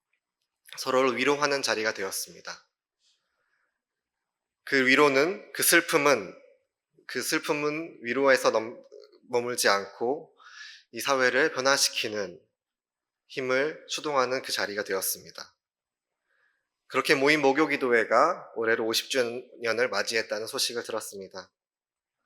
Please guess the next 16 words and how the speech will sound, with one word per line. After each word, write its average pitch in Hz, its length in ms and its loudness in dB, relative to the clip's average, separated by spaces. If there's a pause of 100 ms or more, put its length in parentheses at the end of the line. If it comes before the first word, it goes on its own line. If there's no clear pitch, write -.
(800)
오십 - 300 -2
주년, 113 440 2 (600)
그 127 100 -6
오십 120 280 2
년 143 240 0
동안 127 500 4 (440)
끊이지 147 280 0
않고 123 800 2 (200)
서로를 147 440 4
위로할 143 320 6
많은 139 300 6
아픔이 131 380 2
있었다는 113 500 -2
것이 107 340 -4
슬픈 147 400 -8
현실입니다. 139 640 -8